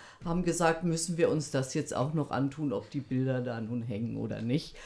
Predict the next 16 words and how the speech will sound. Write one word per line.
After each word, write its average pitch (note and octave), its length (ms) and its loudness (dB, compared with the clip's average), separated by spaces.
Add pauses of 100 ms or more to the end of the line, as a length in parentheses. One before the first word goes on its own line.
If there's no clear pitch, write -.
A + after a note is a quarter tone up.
(440)
Nein, C#3+ 640 6
er F#3 140 4
hat F3 160 2
es - 240 0
durchgesetzt, F#3+ 880 2
er F3 140 4
hat F3+ 240 -2
ein D3 160 2
Budget D#3 580 -2
dafür A#3 760 4
freimachen A3+ 1000 2
können C4+ 500 4 (760)
und, B3+ 680 6
äh, G#3 300 4 (100)
diese F#3+ 240 0
Künstler E3+ 840 0